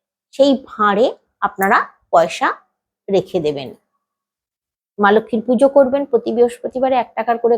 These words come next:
কয়েন দিয়ে, আর ওই ভাঁড়ে জমিয়ে রেখে দিন। তারপর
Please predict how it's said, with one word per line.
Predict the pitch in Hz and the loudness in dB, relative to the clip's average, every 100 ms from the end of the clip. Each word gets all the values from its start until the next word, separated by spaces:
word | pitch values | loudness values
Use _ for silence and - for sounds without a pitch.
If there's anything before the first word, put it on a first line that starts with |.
| 233 | 0
কয়েন | 185 214 233 | 0 0 0
দিয়ে, | 240 - - - _ | -2 -4 -6 -16 _
আর | - 226 | 2 4
ওই | 233 247 226 | 6 4 -2
ভাঁড়ে | - 175 214 | -6 -2 -2
জমিয়ে | 214 170 156 165 190 | -2 -4 -6 -2 -2
রেখে | 160 - 151 | -4 -14 -16
দিন। | 147 139 _ _ _ _ _ _ _ _ _ _ _ _ _ _ _ _ | -16 -16 _ _ _ _ _ _ _ _ _ _ _ _ _ _ _ _
তারপর | 233 214 - 226 | 0 0 2 2